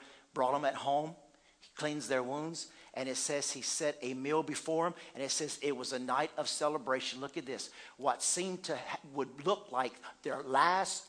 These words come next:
night on earth. They had been beaten and shackled and were to be executed the next day. But because they worshiped God, the doors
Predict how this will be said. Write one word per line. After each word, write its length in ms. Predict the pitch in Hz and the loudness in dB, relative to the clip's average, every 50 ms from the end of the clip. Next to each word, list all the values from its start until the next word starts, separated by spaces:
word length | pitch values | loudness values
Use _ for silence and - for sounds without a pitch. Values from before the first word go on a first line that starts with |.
| - - | -14 -10
night 400 | 147 147 156 147 143 156 165 - - | -4 0 0 2 2 0 -2 -4 -6
on 160 | - 139 139 139 - - - | -4 -4 -4 -6 -6 -6 -4
earth. 460 | 147 139 117 107 - - - - - - _ _ _ _ _ _ _ _ _ _ - - - - | -4 -4 -4 -6 -10 -16 -20 -20 -20 -20 _ _ _ _ _ _ _ _ _ _ -20 -20 -10 -8
They 60 | 156 | -6
had 200 | 143 120 127 123 | -6 -6 -6 -6
been 240 | 127 117 101 98 98 - | -8 -10 -12 -12 -8 -4
beaten 340 | - 160 185 - - 185 180 - - - | -4 -4 -4 -4 -8 -12 -14 -14 -8 -6
and 100 | - 156 | -2 0
shackled 560 | 151 - - - 175 156 139 - - 139 120 - - | 2 4 4 4 4 2 2 0 -2 -6 -8 -4 -4
and 140 | - 139 139 | -4 -2 0
were 120 | 131 139 | -2 -2
to 140 | 147 - 156 | -2 -4 -6
be 240 | 127 113 139 139 - - | -4 -6 -6 -4 -2 0
executed 680 | 185 185 - - 208 - - - 180 180 160 165 135 | 0 2 2 0 -2 -2 -6 -10 -8 -6 -6 -6 -4
the 80 | 127 139 | -4 -6
next 380 | 131 135 139 143 147 - - - | -6 -4 -4 -4 -4 -6 -8 -6
day. 260 | - 156 131 113 - - - - - | -2 -2 -2 -2 -4 -8 -12 -10 -6
But 180 | - 147 - - | -6 -6 -4 -4
because 420 | 147 135 - - 139 120 - - | -4 -4 -2 -2 -2 -2 -2 -4
they 160 | - 147 139 | -4 -2 -2
worshiped 500 | 180 190 196 196 185 - - 220 - - | 2 2 4 4 4 4 2 2 0 0
God, 300 | - 165 131 127 139 143 - - - - - | 2 4 6 6 6 4 0 -4 -10 -4 0
the 140 | - 147 139 | 2 2 2
doors 500 | 143 - - 165 165 196 214 208 - | 2 0 0 4 6 6 6 6 6